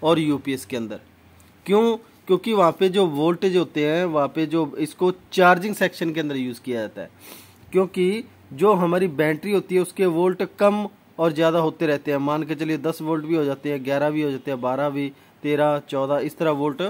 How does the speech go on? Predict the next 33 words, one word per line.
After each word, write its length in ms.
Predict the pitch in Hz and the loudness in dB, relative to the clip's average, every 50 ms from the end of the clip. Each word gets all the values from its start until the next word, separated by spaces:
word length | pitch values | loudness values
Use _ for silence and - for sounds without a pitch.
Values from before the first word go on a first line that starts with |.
| - - - - - - - 156 | -8 -12 -20 -20 -20 -20 -16 -16
उसके 240 | - - - 196 | -12 -4 -2 -2
बढ़ते 360 | 190 160 170 170 165 - 180 165 | -2 0 -2 -4 -2 -2 -2 0
रहते 240 | 151 143 139 - | 0 -2 -2 -2
हैं 240 | 143 135 123 117 117 | -4 -4 -4 -6 -4
बैटरी 360 | 139 135 131 123 - 120 113 104 - - | -4 -4 -4 -4 -6 -8 -8 -8 -10 -16
के। 60 | 95 92 - _ _ _ _ _ - _ _ _ - | -20 -20 -20 _ _ _ _ _ -20 _ _ _ -4
तो 420 | - 190 202 208 208 208 214 - - - _ _ _ - | 0 2 4 4 4 2 0 -2 -6 -20 _ _ _ -6
इसको 300 | 190 190 - - 247 233 | -6 -4 -2 2 2 2
ज़्यादातर 480 | 190 175 180 170 180 190 190 180 208 202 | 4 4 4 4 6 4 2 2 0 -2
प्रयोग 400 | 185 - 175 165 170 175 170 - | -2 0 0 2 2 2 0 -2
किया 180 | 175 175 175 170 | 0 0 0 2
जाता 240 | 165 156 160 214 | 0 -2 -2 -2
है 60 | 220 214 - | -6 -4 0
चार्जिंग 380 | 175 156 151 151 139 151 160 170 | 0 2 2 0 -2 -4 -8 -6
सेक्श-, 680 | - 156 139 131 - - - 147 139 135 135 135 131 | -6 -6 -8 -8 -8 -16 -12 -8 -6 -4 -4 -6 -6
सेक्शन 460 | 131 - 135 127 - - 156 143 143 | -6 -8 -10 -10 -8 -8 -8 -8 -6
के 80 | 135 147 | -6 -6
अंदर, 320 | 135 131 147 160 185 196 - - - - - - _ - | -6 -4 -2 -4 -4 -4 -6 -12 -20 -20 -20 -20 _ -8
जहाँ 180 | 127 135 139 143 | -4 -2 -2 -2
पे 140 | 143 175 170 | 0 0 2
एल 220 | 165 156 151 151 | 2 2 2 0
एम 100 | 165 165 | 0 -2
ती-, 240 | 151 - 165 156 147 | -2 -2 -2 0 2
अ, 120 | 147 151 | 2 2
वो 300 | 147 143 135 143 143 139 | 2 2 0 0 -2 -2
सॉरी, 280 | 131 143 139 135 139 135 135 131 127 123 120 117 117 113 107 107 101 - 123 | -2 -6 -4 -4 -2 -2 -2 -2 -2 -2 -2 -4 -4 -6 -8 -8 -10 -10 -8
इन्वर्टर 480 | 139 139 131 139 151 151 - - 190 | -6 -4 0 0 -2 -2 -2 -2 -2
और 240 | 202 - 160 160 156 | -2 0 0 0 0
यूपीएस 460 | 147 143 139 135 - 143 135 127 131 | 0 -2 -4 -4 -4 -4 -6 -6 -6
के 100 | - 143 | -6 -6
अंदर 200 | 135 131 131 135 | -6 -4 -2 -2
आप 200 | 135 139 143 139 | -2 -2 -2 -4
देखोगे 560 | 139 139 143 135 - 160 151 143 147 160 175 | -4 -6 -6 -4 -4 -4 -4 -2 -4 -4 -6